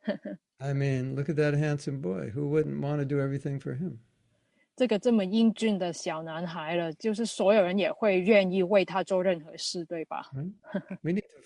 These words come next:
Speaker 2: find out where this picture is so we can put it on our wall.
Speaker 1: <laughs> 嗯，我们要找找这个图片呢，呃，怎么可以印出来挂在墙上？<laughs>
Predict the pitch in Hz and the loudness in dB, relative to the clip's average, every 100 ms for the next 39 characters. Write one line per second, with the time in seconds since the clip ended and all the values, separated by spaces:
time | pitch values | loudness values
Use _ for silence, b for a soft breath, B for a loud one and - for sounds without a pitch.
0 | 165 165 165 160 156 147 143 - 175 - | 0 2 4 4 4 4 2 -2 -4 -4
1 | 196 127 123 - 131 123 123 113 - 143 | -6 -6 -8 -10 -8 -6 -8 -10 -8 -8
2 | 143 131 120 110 107 135 147 113 _ _ | -6 -6 -8 -8 -8 -8 -10 -14 _ _
3 | _ _ _ _ _ _ - 196 196 190 | _ _ _ _ _ _ -10 -4 0 0
4 | 180 180 180 185 220 196 175 165 185 151 | -2 -4 -4 0 2 2 0 0 0 0
5 | 202 185 175 - 175 165 214 185 170 160 | 0 0 0 -2 -4 -2 0 0 -2 -6
6 | 156 170 151 151 165 _ - 185 190 202 | -6 -6 -6 -10 -14 _ -4 -2 0 0
7 | 196 170 196 196 - 196 180 156 - 180 | 0 2 2 2 0 -4 -4 -2 2 2
8 | 185 175 - - - - 202 - _ _ | 0 -6 -8 -12 -10 -10 -10 -14 _ _
9 | 208 185 196 | -2 -2 -2